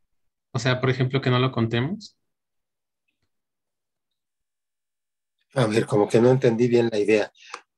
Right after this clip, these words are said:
Speaker 2: O
Speaker 1: A
Speaker 2: sea,
Speaker 1: ver,
Speaker 2: el
Speaker 1: ¿qué ejemplo?
Speaker 2: triángulo, el triángulo uno, pues, es una manera de construir la definición de la función. O sea, la función está definida en el rectángulo, este, ¿y cómo va a ser definida?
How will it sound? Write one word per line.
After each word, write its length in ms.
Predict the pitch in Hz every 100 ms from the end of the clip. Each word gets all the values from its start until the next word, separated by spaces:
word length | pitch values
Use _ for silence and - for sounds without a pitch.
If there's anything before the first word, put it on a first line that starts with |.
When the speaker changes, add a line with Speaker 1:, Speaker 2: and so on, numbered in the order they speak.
| - - _ _ _ _ _ _
Speaker 2:
O 80 | 139
Speaker 1:
A 80 | 131
Speaker 2:
sea, 80 | 135
Speaker 1:
ver, 100 | 139
Speaker 2:
el 60 |
Speaker 1:
¿qué 100 | -
ejemplo? 260 | 196 196 190
Speaker 2:
triángulo, 300 | 139 147 - _ _ _ _ _ _ _ _ _ _ _ _ _ _ _
el 180 | 165 123
triángulo 520 | 160 196 214 214 165
uno, 260 | 160 202 214 -
pues, 120 | 165
es 480 | 151 - - - - -
una 280 | 151 151
manera 460 | 135 120 135 151 156
de 320 | 123 110 107 _ - _ _ _ _
construir 560 | 127 117 - 156 160
la 80 | 156
definición 580 | 123 - 113 104 139 135
de 100 | 131
la 140 | 110
función. 500 | - 98 - 107 92 - _ _ _ -
O 80 | 120
sea, 180 | 120
la 140 | 113 110
función 500 | - 123 - - 208
está 200 | 208 180
definida 380 | 156 143 139 131
en 80 |
el 100 | 110
rectángulo, 680 | 104 - 123 123 135 202 - _ _ _ -
este, 440 | 120 - 214 - _ _ _ _ _ _ _ _ _ _
¿y 120 | - 135
cómo 240 | 139 143
va 80 | 139
a 40 |
ser 180 | 139 143
definida? 560 | 139 139 151 170 160